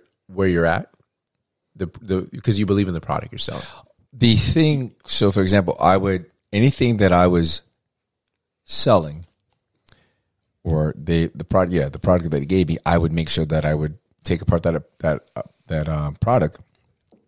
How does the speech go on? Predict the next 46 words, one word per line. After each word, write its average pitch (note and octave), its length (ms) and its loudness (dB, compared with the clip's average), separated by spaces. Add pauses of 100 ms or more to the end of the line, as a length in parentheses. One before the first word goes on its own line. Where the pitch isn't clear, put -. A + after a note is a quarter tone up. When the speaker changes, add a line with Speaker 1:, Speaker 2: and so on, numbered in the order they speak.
(120)
Speaker 2:
and F#2 100 -6
understand F2 400 -2
it D#2 40 -8
to E2 80 -12
the D#2 60 -6
best D#2 160 -6
of D#2+ 60 -8
my D2 60 -4
ability. D2+ 400 0 (460)
When D#2+ 160 -8
I E2+ 80 -2
worked, E2+ 320 -4 (180)
um, D#2 300 -2
at D2+ 120 -4
the D2+ 220 -6 (360)
you D2+ 160 -14
know, C#2+ 360 -8
Chase, - 420 0
uh, D#2 180 -2
for D#2 140 -2
the D2+ 60 -4
credit C3+ 240 2
card D2 200 0
side, D2+ 280 0 (760)
um, D2+ 360 0
there F2 140 6
were G#2 100 6
people G2 280 2
there F2+ 240 6
that D#2+ 160 0
were D2+ 140 -2
there E2 160 2
for D#2+ 100 -6
years. E2+ 260 2
I E2+ 60 2
was E2+ 120 0
there F2 100 0
for - 120 -8
months, F2 200 0
and D#2 100 -4
I D#2 40 -2
read D#2 500 -4 (440)
the E2 140 -10
actual D2+ 380 -6
credit D#2+ 360 -8
card F2+ 340 -6